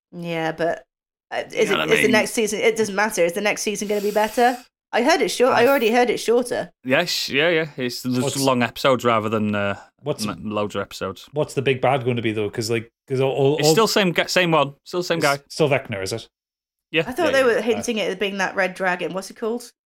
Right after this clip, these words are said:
Speaker 1: The D and D dragon. Three-headed. Is it a three-headed?
Speaker 3: Uh,
Speaker 1: Lad?
Speaker 3: Tiamat.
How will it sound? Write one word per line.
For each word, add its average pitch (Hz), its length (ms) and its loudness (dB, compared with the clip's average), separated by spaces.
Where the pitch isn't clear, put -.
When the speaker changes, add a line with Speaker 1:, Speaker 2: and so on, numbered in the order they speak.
Speaker 1:
The 196 80 -20
D 190 160 -6
and 185 100 -8
D 180 140 -4
dragon. 165 480 -4
Three-headed. 220 400 2
Is 202 100 0
it 220 100 2
a - 40 -2
three-headed? 233 580 -2
Speaker 3:
Uh, 143 40 -2
Speaker 1:
Lad? 139 120 2
Speaker 3:
Tiamat. 131 480 0